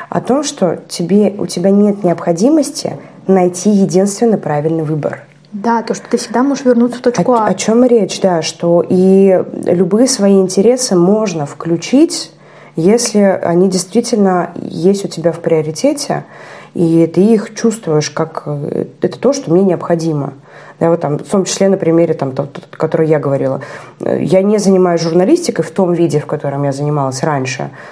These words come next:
Speaker 1: да, хотя у меня там до сих пор удостоверение, э, из этой, э, ассоциации, э, членства, да, до сих пор там где-то валяется в, в сумке постоянно.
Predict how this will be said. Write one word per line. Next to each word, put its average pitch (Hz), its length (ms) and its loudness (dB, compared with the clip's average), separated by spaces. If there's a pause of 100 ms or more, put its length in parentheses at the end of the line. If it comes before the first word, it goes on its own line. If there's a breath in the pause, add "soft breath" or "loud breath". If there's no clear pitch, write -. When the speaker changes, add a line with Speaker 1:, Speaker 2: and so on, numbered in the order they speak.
(240 loud breath)
Speaker 1:
да, 160 160 0
хотя 156 260 -4
у 147 40 0
меня 147 100 0
там 139 160 -4
до 143 60 -2
сих - 140 -8
пор 151 160 -2
удостоверение, 135 960 -2
э, 143 300 -4
из 135 100 -4
этой, 131 360 -4
э, 139 140 -4 (680 loud breath)
ассоциации, 165 1000 0
э, - 20 -6
членства, 156 560 -2
да, 170 100 2
до 185 100 -2
сих - 140 -8
пор 180 140 -2
там 143 160 -2
где-то 143 220 -4
валяется 151 480 0
в, - 240 -16
в - 40 -14
сумке 277 280 0
постоянно. 151 640 -2